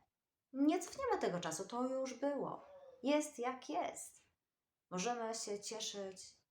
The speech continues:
i dostrzegać jakieś plusy. Możemy dostrzegać piękno. Możemy budować swoje lepsze jutro na podstawie teraz. No i co teraz? No i teraz jest teraz.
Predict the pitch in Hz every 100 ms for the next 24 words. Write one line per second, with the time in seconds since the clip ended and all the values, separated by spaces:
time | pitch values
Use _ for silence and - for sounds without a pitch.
0 | - 185 170 - - 202 180 165 170 -
1 | - _ _ _ - - 196 185 180 175
2 | - - _ _ - 160 147 - 143 160
3 | 214 220 226 226 - 214 202 208 - 165
4 | 151 147 147 165 208 226 233 226 - -
5 | - - - - - 202 220 226 233 226
6 | 220 226 - - - - - 170 165 165
7 | 165 180 - 240 247 247 - - - -
8 | _ - - - - _ - - _ 180
9 | 185 185 - 185 180 196 220 247 - _
10 | _ _ - 277 - 180 - - - -
11 | _ _ _ _ _ _ 208 240 254 320
12 | 320 208 127 - - - - _ _ _
13 | _ _ _ _ 175 190 233 285 - 185
14 | 175 175 - - 196 247 - - - 370
15 | 196 151 - -